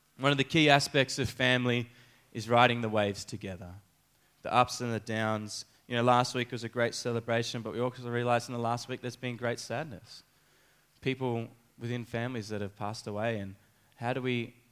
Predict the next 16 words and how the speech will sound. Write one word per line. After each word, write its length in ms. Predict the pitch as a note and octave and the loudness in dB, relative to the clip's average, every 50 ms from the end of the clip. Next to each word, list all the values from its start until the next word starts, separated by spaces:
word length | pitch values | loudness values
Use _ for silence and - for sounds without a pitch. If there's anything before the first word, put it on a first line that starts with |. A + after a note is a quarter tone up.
| _ - | _ -14
do 180 | - A2+ A#2+ B2 | -10 -8 -6 -4
that 200 | A#2+ G#2+ - - | -4 -4 -4 -4
journey 240 | - A2+ A2 A2 G#2+ | -6 -6 -6 -6 -8
together 420 | - A2+ F#2+ - A2 A#2 A2+ G#2 | -10 -10 -8 -6 -6 -4 -4 -4
where 200 | G2 G#2 G2+ G2+ | -2 -2 -2 -2
we 100 | G2+ G2 | -2 -4
can 160 | G2 - G#2 | -6 -8 -10
celebrate, 640 | F#2+ - - B2+ A#2+ B2 A#2+ - B2 A#2 A2 G#2+ G#2+ - - _ _ _ _ - | -8 -4 -2 0 0 0 0 0 0 2 2 0 0 -4 -14 _ _ _ _ -14
but 60 | - | -12
we 60 | G#2 G2+ | -10 -8
can 100 | A#2 A2 | -6 -6
also 440 | A2+ A#2 - - A#2+ A2 G#2+ G#2 G#2 - - - | -6 -6 -4 -4 -2 -2 -2 -4 -8 -12 -16 -18
mourn, 300 | - G#2+ G2 F#2+ F#2+ F#2 F#2 - _ _ - - - - _ _ _ _ _ _ _ _ _ | -12 -10 -10 -10 -10 -12 -14 -18 _ _ -20 -20 -20 -20 _ _ _ _ _ _ _ _ _
where 140 | - A2+ A2 | -4 -2 -2
we 60 | A2 | -2
can 260 | A2 - A#2+ A2 G#2 | -2 -4 -6 -6 -6